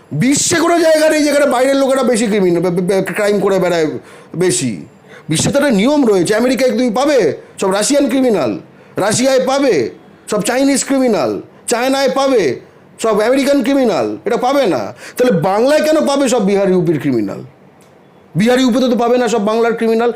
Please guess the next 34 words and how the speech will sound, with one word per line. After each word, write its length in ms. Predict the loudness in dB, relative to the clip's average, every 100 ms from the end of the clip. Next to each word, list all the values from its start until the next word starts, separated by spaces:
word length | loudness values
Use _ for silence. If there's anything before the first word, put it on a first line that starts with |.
| -6
সেখানে 220 | -4 0 2
বিহার, 220 | 2 2
ইউপির 240 | 2 2
ক্রিমিনালই 380 | 2 2 2 2
পাবে। 260 | 0 0 -2 -6
সারা 180 | -4 -2
বিশ্বের 360 | 0 0 -2 0
যে 100 | 0
নিয়ম 200 | 2 0
সেটাও 240 | 0 2
বিহার, 220 | 2 2
ইউপিতে 320 | 2 0 0
সেই 140 | 0 0
নিয়মেই 340 | 0 2 2
চলে। 220 | 0 0 -2 -4
বাংলা 320 | -2 0 0 2
হঠাৎ 160 | 0
মঙ্গল 360 | 0 0 0 0
গ্রহ 240 | 0 -2 -4
নিয়মে 400 | -6 -2 0 2
চলছে 320 | 2 0 0
কেন? 260 | -2 -4 -8 -14 -20 -20 -20 -20 -20 -20 -20 -20 -14 -6
এটাই 200 | -2 0
তো 100 | 0
সমস্যা। 540 | 2 0 -2 -4 -6 -12 _ -20 _ -20 -18 -18 -16 -6
বাংলা 340 | -2 0 0
পক্ষ 260 | 0 0 -2
স্পষ্ট 440 | -2 -2 -2 0
বলেছে 420 | 0 2 2 0
যে 100 | 0
বহিরাগত 540 | 0 2 2 2 0 2
এই 300 | 2 2 0
ক্রিমিনালদের 460 | 0 0 2 0
এনকাউন্টার 460 | 0 0 0 -2